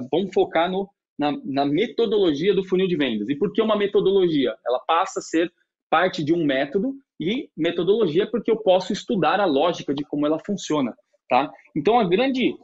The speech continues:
questão aqui do funil de vendas é, eu alimento o funil, eu passo ele de etapa a etapa, até que eu tenha o resultado final dentro do meu funil, perfeito? Até aí, beleza, gente. Então, aí, muitas pessoas conhecem esse contexto.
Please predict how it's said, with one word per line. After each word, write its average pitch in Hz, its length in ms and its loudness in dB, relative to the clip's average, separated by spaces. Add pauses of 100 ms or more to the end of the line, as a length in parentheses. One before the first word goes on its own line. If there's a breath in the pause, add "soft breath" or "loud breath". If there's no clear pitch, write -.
(120)
questão 202 380 0
aqui 180 160 -4
do 180 100 2
funil 175 220 0
de 170 100 0
vendas 170 400 0
é, 131 240 2 (340)
eu 151 180 4
alimento 165 500 0
o - 20 -10
funil, 202 480 -2 (220)
eu 156 160 -4
passo 151 440 -2
ele 131 160 -4
de 127 100 -8 (260)
etapa 147 440 0
a 160 40 0
etapa, 160 500 -2 (320)
até 175 300 -2
que - 80 -4
eu 247 120 0
tenha 185 300 -2
o 214 120 0
resultado 180 640 0
final 185 560 -2 (360)
dentro 151 260 0
do 180 60 -2
meu 185 160 0
funil, 262 400 0 (220)
perfeito? 185 440 0 (160)
Até 185 220 -4
aí, 247 120 2
beleza, 170 420 4
gente. 113 360 -6
Então, 170 140 -2
aí, 208 160 2 (500 loud breath)
muitas 254 440 2
pessoas 214 340 0
conhecem 202 420 -4
esse 196 140 -6
contexto. 180 520 -4